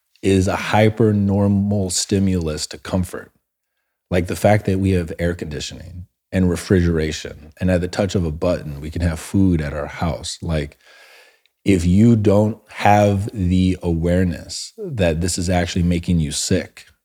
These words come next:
when you have too much of it, it's so easy to devolve into,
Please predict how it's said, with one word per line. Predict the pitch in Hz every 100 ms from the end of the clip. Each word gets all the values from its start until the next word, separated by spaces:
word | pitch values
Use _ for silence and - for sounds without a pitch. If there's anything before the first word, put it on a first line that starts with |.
| -
when | 90
you | 87
have | 90 85
too | -
much | 85 82 87
of | 73 64
it, | - -
it's | 92 85 -
so | - - 98 101 95 90 78
easy | 87 92 87 76 62 - - _
to | - 90 80
devolve | 76 82 76 76 85 87 85 76 73 80
into, | 92 87 85 - 87 78 71 67